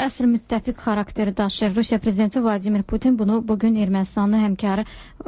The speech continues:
dünən Ermənistanlı həmkarı Robert Köçəryanla görüşü zamanı deyib. Prezidentlər Soçidə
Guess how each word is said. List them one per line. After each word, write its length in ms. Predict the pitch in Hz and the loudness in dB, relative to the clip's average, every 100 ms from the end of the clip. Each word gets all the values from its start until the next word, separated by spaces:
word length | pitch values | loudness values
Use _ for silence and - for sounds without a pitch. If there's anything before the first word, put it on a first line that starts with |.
| - - | -14 -6
dünən 300 | - 262 269 247 | 2 4 2 0
Ermənistanlı 720 | 226 233 214 208 220 214 233 | 0 2 2 2 0 0 2
həmkarı 380 | 208 - 214 233 | 0 0 2 2
Robert 260 | 208 220 | 0 -2
Köçəryanla 560 | - - 226 220 220 214 | -2 0 2 2 2 2
görüşü 320 | 214 202 - | 2 0 2
zamanı 380 | 214 202 190 185 | 2 2 2 0
deyib. 160 | 185 175 | -2 0
Prezidentlər 480 | 233 196 196 233 | -2 0 0 0
Soçidə 400 | 226 - 214 196 | -2 0 0 0